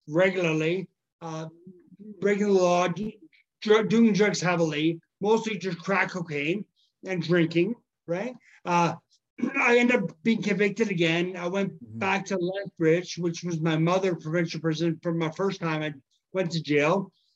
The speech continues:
Speaker 1: It was a gang jail at this point. Did my time, got out. Then I said, "I'm not going back, go back to jail." So I began robbing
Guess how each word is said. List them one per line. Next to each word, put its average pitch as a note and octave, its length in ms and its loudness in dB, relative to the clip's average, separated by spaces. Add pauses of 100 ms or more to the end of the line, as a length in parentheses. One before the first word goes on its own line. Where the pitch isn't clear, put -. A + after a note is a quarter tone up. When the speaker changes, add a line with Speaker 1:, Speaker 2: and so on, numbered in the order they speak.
(160)
Speaker 1:
It F3 60 -6
was F3 160 0
a F3+ 60 4
gang F3 340 4
jail D3+ 320 2
at D#3 100 -4
this D#3 180 -8
point. D#3 400 -2 (480)
Did A3 140 2
my A3+ 120 2
time, F#3 320 2
got F#3 200 2
out. F3+ 260 0 (480)
Then G#3 200 0
I G#3 140 2
said, G3+ 240 -2
"I'm F#3+ 160 -2
not F#3+ 160 -2
going F3 160 -2
back, D#3+ 200 -2 (240)
go F3+ 120 0
back D#3+ 180 -2
to - 80 -18
jail." C#3+ 300 -4
So F3 160 -4
I E3+ 120 4
began F3 300 -2
robbing F3 720 2